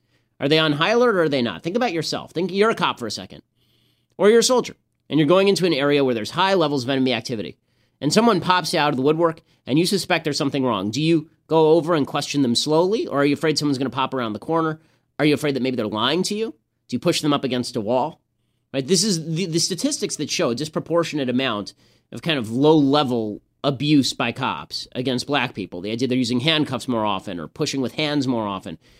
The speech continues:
Isn't that more a reflection of the crime in the communities? My guess is that if you did the same study with regard to high crime areas in West Virginia, you would find that high crime areas always have more aggressive cop tactics being used,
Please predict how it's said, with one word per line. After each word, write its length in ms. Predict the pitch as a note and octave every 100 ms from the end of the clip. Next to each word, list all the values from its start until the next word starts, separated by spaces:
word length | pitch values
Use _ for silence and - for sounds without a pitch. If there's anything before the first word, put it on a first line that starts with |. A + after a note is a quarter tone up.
| _
Isn't 160 | C#3+ E3+
that 140 | C4
more 140 | F3+ F3+
a 40 |
reflection 420 | E3 - D3 D3
of 60 | D#3+
the 80 | A2+
crime 240 | C3+ C#3+
in 60 | D3
the 60 |
communities? 440 | B2 B2+ D3 F#3+ F3+
My 120 | D#3+
guess 260 | D#3+ C#4+ C#3+
is 260 | G2+ A2 _ _ -
that 80 |
if 80 | C#3+
you 80 | D3
did 160 | D3 F3+
the 80 |
same 260 | D#3 F3 F3+
study 280 | - G3 F3+
with 120 | B2+
regard 260 | B2+ C#3+ C#3
to 60 |
high 220 | A#2 D3
crime 260 | C#3+ D#3+ C#3+
areas 400 | B2+ C#3+ C#3 A#2+
in 60 | C3
West 160 | C3
Virginia, 440 | C3 C#3 G3 F#3 B2
you 120 | B2
would 140 | C#3
find 320 | C3+ G#2+ A2+ B2+ _ -
that 100 | C3
high 180 | E3+
crime 240 | F3+ D#3+ D3
areas 300 | C3+ D#3+ F#3+
always 440 | G3 B3+ B3 C3 -
have 260 | C3+ G#2 - _
more 180 | C#3+ D3+
aggressive 420 | C3+ D3 C#3 B2+
cop 220 | - B2
tactics 400 | - B2+ G#2+ G#2
being 260 | - A#2 A2
used, 260 | G2 A2